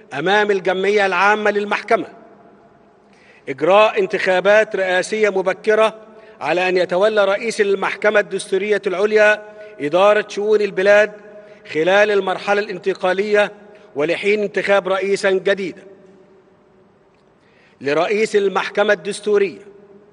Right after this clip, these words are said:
العليا سلطة إصدار إعلانات دستورية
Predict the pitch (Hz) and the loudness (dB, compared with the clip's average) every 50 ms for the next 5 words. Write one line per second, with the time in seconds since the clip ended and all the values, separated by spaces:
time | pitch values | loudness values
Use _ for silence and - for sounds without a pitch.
0 | _ _ _ _ _ _ _ - 165 190 202 196 180 202 208 170 117 - - - | _ _ _ _ _ _ _ 0 0 2 2 2 2 0 0 -2 -2 -8 -18 -20
1 | - - - - - - - - - _ _ _ _ _ - - 170 190 214 208 | -20 -20 -20 -20 -20 -20 -20 -20 -20 _ _ _ _ _ -8 -4 -2 0 0 0
2 | - 214 208 - - 180 151 139 190 202 208 208 - 202 175 180 190 190 185 185 | -2 -4 -4 -4 -6 -8 -4 0 2 2 2 2 0 -2 -2 0 0 0 0 0
3 | 185 202 208 208 185 165 196 190 - - 202 196 190 151 110 - - | 2 2 2 2 0 -2 -6 -8 -4 -2 -2 0 0 -2 -4 -8 -18